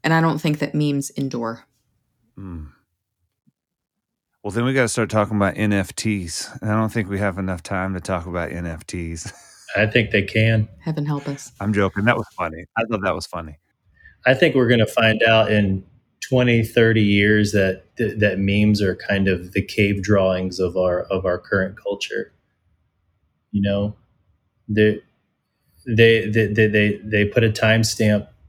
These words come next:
Speaker 3: on a situation, a moment in time. It's a commentary. It's, it's all of that, you know? But, you know, if, if quality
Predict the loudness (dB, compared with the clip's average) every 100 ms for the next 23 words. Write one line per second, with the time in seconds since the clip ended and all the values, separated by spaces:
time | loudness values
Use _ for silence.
0 | _ -2 0 2 2 0 -4 _ _ _
1 | _ _ _ -2 0 -2 0 2 2 2
2 | 0 2 4 4 4 2 0 -2 0 0
3 | 2 2 0 -2 -8 _ _ _ _ _
4 | -2 0 2 0 4 4 4 4 2 2
5 | 0 -2 -6 _ _ _ _ -2 -2 -2
6 | -6 -6 -6 0 2 2 0 -2 -4 -6
7 | _ _ _ _ -4 -2 0 -2 -4 -10
8 | -12 -4 -4 -4 -6 0 2 2 0 -2
9 | -6 -6 2 4 4 4 4 4 4 2
10 | 0